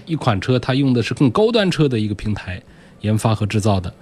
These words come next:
呃，另外一个车呢看起来尺寸挺大的，但是呢它用的是一个更低端的一个平台来生产制造的，那么我们就应该买前者。所以这个平台呢，它基本上决定了这个车的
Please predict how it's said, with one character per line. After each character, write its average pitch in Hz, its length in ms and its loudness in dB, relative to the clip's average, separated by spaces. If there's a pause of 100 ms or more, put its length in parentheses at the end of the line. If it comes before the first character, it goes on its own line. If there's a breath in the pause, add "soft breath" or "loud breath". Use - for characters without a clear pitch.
(640 loud breath)
呃， 101 280 -2
另 120 220 4
外 143 160 4
一 123 40 2
个 110 140 -2
车 113 200 -2
呢 98 400 0
看 143 180 2
起 - 80 0
来 104 100 2
尺 101 200 -4
寸 117 160 2
挺 104 160 -4
大 120 200 0
的， 98 160 -6
但 123 160 2
是 117 140 -2
呢 101 220 2
它 - 160 -4
用 127 180 4
的 110 100 4
是 - 140 -2
一 110 80 2
个 101 60 -4
更 127 220 2
低 262 220 4
端 160 220 2
的 117 160 0
一 92 100 -6
个 98 160 -10
平 - 220 -8
台 98 160 -6
来 90 120 -8
生 101 180 -6
产 92 120 -8
制 90 120 -14
造 90 180 -6
的， 95 80 -16 (320 loud breath)
那 113 80 2
么 110 140 4
我 90 60 -2
们 92 120 0
就 104 100 2
应 104 100 4
该 104 140 0
买 90 280 -4 (100)
前 - 280 -2
者。 - 140 -2 (680 loud breath)
所 - 120 4
以 131 80 6
这 117 80 0
个 113 100 -4
平 120 200 -2
台 98 200 -4
呢， 101 200 2
它 120 220 0
基 185 180 0
本 113 160 0
上 92 300 -2
决 107 160 0
定 143 160 4
了 113 80 2
这 107 120 -2
个 98 120 -2
车 - 200 0
的 95 240 -2